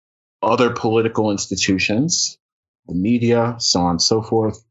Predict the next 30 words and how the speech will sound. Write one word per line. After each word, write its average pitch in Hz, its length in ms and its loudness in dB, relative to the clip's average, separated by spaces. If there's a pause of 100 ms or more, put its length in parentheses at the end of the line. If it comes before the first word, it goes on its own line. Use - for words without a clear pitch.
(260)
you 98 120 0
know, 87 160 -6
it 107 120 0
is 107 460 0 (280)
more 135 320 2
and 123 120 2
more 120 200 0
the 104 100 -4
case 120 720 0 (360)
that 107 420 0 (180)
a 101 380 0
very 135 580 2
small 117 640 0
percentage 113 560 -2
of 98 100 -4
people 123 580 -2 (160)
are 113 100 0
going 123 280 0
to - 120 -4
convince 117 440 0
themselves 117 520 0
that 107 120 -2
they 107 100 0
can 104 180 -2
buy 110 240 2
their 107 160 0
way 104 200 2
out 98 180 2
of 90 120 -6
crisis. - 760 2